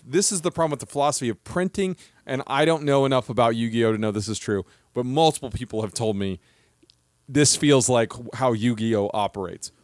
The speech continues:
Maybe that's concerning to you, maybe it's not, but you're right. And, like, look, the past year and a half has been completely detrimental to non-rotating formats.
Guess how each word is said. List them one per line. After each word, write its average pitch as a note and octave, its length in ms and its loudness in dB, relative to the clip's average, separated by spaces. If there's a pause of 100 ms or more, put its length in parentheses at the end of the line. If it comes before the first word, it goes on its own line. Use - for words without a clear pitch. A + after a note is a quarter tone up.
(600)
Maybe E3 320 2
that's E3 200 2
concerning D3 440 0
to C3 80 -4
you, C3 100 0
maybe C3 280 2
it's - 160 -4
not, C3+ 300 -2 (100)
but F3 300 0 (320)
you're D#3+ 160 0
right. E3+ 280 0 (260)
And, D3 160 -2
like, D#3+ 200 2 (160)
look, D#3 260 -2
the B2+ 80 -8
past E3 320 -4
year E3 80 0
and D3 80 0
a B2+ 40 0
half B2+ 240 0
has G#2 160 -4
been A2 220 -4
completely C3 520 -4
detrimental G2 640 -4 (440)
to A#2 760 -2 (180)
non-rotating A2+ 760 -2
formats. F3+ 640 -2